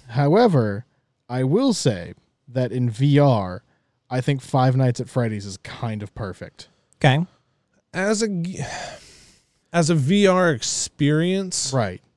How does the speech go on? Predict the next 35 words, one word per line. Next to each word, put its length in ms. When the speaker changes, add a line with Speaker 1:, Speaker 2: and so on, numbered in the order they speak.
Speaker 3:
yes. 640
Speaker 1:
I 140
think 180
it 80
makes 240
far 380
more 180
sense. 320
So 140
for 80
those 200
who 120
aren't 200
aware, 220
the 100
whole 220
point, 260
the 80
general 340
point 180
of 60
the 60
game 300
is 440
you're 240
running 280
security 560
at, 240
like, 160
this 380
Chuck 180
E. 80
Cheese 540
type 340
place. 520